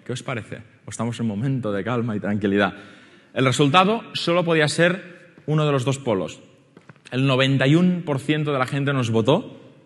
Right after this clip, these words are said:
y el nueve por ciento restante votó a los diecinueve proyectos restantes. Evidentemente alguien dirá, "Os arriesgasteis y yo no os habría votado". Respeto, ante todo. Pero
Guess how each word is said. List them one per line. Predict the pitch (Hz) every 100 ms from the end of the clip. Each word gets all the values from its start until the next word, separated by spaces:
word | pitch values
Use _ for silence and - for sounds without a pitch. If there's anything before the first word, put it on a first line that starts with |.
| _ _ _ _ _ -
y | 120
el | 123 131
nueve | 147 165
por | 156 143
ciento | 135 143 147 147 147 -
restante | 127 120 - 135 143 135 156
votó | 123 123 135 143 143
a |
los | 131 120 - - - - _ _ _ _ _ _ - _ _ _
diecinueve | - 117 135 139 127 143
proyectos | 131 120 113 117
restantes. | 113 185 120 90 - _ _ _ _ _ _ _ _ - - _ _ _ _ _ -
Evidentemente | 127 170 185 180 185
alguien | 180 170
dirá, | 151 127
"Os | 120
arriesgasteis | 127 120 117 139 147 165 139
y | 120
yo | 127
no | 139 135
os | 123
habría | 113 117
votado". | 113 98 107 71 - - _ _ - -
Respeto, | 95 - 87 - - - - - -
ante | 82
todo. | 76 80 - - - -
Pero | 196 180